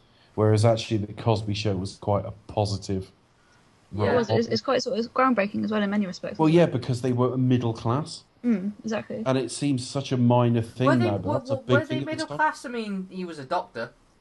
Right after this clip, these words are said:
Speaker 1: He was a doctor and she was a lawyer or something.
Speaker 3: Yeah.
Speaker 2: So I wouldn't
Speaker 3: Yeah, so
Speaker 2: say
Speaker 3: very middle class.
Speaker 2: they lived in, like, a really nice house in a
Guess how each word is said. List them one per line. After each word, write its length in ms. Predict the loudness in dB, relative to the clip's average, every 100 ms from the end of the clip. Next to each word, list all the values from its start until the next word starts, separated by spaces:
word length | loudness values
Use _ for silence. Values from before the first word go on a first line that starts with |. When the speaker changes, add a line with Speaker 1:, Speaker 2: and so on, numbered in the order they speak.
| _ _ -2
Speaker 1:
He 140 | 2
was 140 | 4
a 60 | 2
doctor 420 | 2 0 0 -4
and 80 | -4
she 120 | -4
was 140 | -6 -4
a 40 |
lawyer 460 | -4 -2 0 0 -2 -6
or 80 | -6
something. 300 | -4 -2 -2
Speaker 3:
Yeah. 280 | -4 -4 -4
Speaker 2:
So 140 | 0 2
I 100 | 2
wouldn't 160 | 0
Speaker 3:
Yeah, 80 | -4
so 120 | -2 -2
Speaker 2:
say 40 |
Speaker 3:
very 80 | -2
middle 160 | -6 -12
class. 240 | -10 -10 -12 _ -10
Speaker 2:
they 100 | -6
lived 240 | -6 -6
in, 80 | -8
like, 180 | -8 -8
a 60 |
really 340 | -8 -4 -4 -6
nice 520 | -8 -8 -10 -14 -12
house 320 | -8 -8 -10
in 80 | -12
a 300 | -12 -10 -12